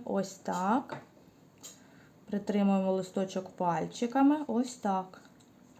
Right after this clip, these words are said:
Молодці. Тепер намалюємо дерево. Коричневим кольором намалюємо стовбур дерева. Колір, щоб намалювати стовбур дерева. Коричневим кольором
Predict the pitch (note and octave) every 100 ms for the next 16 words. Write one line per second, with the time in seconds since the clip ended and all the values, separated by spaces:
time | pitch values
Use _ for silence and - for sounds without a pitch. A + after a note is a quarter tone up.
0 | - - - - - - - - - G#3
1 | G#3+ G#3+ G#3 A3 A3 A#4+ G4+ B3 G3+ A3+
2 | C#4+ C4 C4 F3+ - A3 G3+ F3 E3+ E3+
3 | E3 - - - A#3+ C4+ F#4+ - F4 C4+
4 | B3 A#3+ C4 A#3+ A3+ A3+ B3 B3+ B3 A3+
5 | A3+ A#3+ C#4 G4+ F4 C4 A#3 - - D4+
6 | C#4 G#3+ G3+ A#3+ B3 A#3+ B3+ C4 C4 C4+
7 | D4 - - G#3 - F#3+ F#3+ G#3+ G#3+ G3+
8 | G#3 G3+ G3+ A#3+ E4+ D4 - G#3+ A#3+ G#3+
9 | A3+ G3+ F3+ F3 F3 F3 - - - -
10 | G3+ G#3 D#4+ - B3 G#3 G#3 A3+ G3+ G3+
11 | A3+ C4